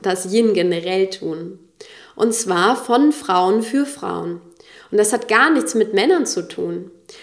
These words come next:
Wir Frauen dürfen uns endlich wieder mehr verbinden und uns alle innerlich stärken und zugleich sanfter und strahlender werden lassen. Ich finde, die Celebrating Yin Community mit bereits über zweitausend Frauen ist dafür ein wunderschönes Beispiel.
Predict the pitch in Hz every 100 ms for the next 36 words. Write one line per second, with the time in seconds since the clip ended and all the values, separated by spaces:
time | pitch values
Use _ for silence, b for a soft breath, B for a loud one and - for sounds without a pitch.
0 | B - 220 - - 277 311 254 220 220
1 | 214 208 - 233 254 254 214 226 214 208
2 | 196 208 220 175 196 220 220 170 175 190
3 | 190 - B B B 208 202 - 208 262
4 | 269 - 240 226 226 220 - 190 196 220
5 | 226 208 202 196 202 185 196 208 214 185
6 | 208 226 - - 196 - - 196 196 196
7 | 180 175 185 170 175 175 - 175 - _
8 | _ _ _ B B B 220 339 359 311
9 | 247 - 285 320 247 247 240 226 240 226
10 | 214 208 233 233 - 180 180 185 180 -
11 | - B B B - 214 226 - - 277
12 | 320 294 - 214 277 277 240 208 220 220
13 | - - 233 202 - 202 214 - 208 190
14 | 240 311 320 320 254 240 233 - 240 311
15 | - - - 185